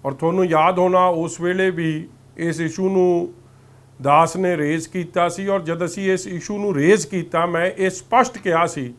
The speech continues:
ਕਿ ਇਹ ਜੇਲ੍ਹਾਂ, ਇਹ ਇੰਟਰਵਿਊ ਪੰਜਾਬ ਦੀ ਜੇਲ੍ਹਾਂ 'ਚੋਂ ਹੋਈਆਂ ਨੇ। ਆਮ ਆਦਮੀ ਪਾਰਟੀ ਦੀ ਸਰਕਾਰ ਹੇਠ ਇਹ ਇੰਟਰਵਿਊਆਂ ਹੋਈਆਂ ਨੇ। ਔਰ ਇਸ ਗੱਲ ਨੂੰ ਮੈਂ ਕਿਉਂ ਕਿਹਾ ਸੀਗਾ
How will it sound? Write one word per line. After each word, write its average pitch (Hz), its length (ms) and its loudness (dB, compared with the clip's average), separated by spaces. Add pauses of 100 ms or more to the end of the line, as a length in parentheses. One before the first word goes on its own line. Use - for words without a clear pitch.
(640)
ਕਿ 214 260 -4
ਇਹ 214 200 6
ਜੇਲ੍ਹਾਂ, 180 720 0
ਇਹ 196 200 2
ਇੰਟਰਵਿਊ 185 500 -2
ਪੰਜਾਬ 156 560 0
ਦੀ 165 120 -6
ਜੇਲ੍ਹਾਂ 139 360 -4
'ਚੋਂ 135 200 -8
ਹੋਈਆਂ 113 280 -8
ਨੇ। 117 180 -10
ਆਮ 180 300 4
ਆਦਮੀ 185 360 2
ਪਾਰਟੀ 160 480 -2
ਦੀ 175 180 -6
ਸਰਕਾਰ 151 600 0
ਹੇਠ 190 420 2 (540)
ਇਹ 175 100 4
ਇੰਟਰਵਿਊਆਂ 160 520 0
ਹੋਈਆਂ 120 320 -6
ਨੇ। 110 80 -14 (380)
ਔਰ 220 120 8
ਇਸ 254 240 6
ਗੱਲ 185 280 6
ਨੂੰ 240 160 0
ਮੈਂ 240 140 2
ਕਿਉਂ 262 260 0
ਕਿਹਾ 156 260 0
ਸੀਗਾ - 320 -14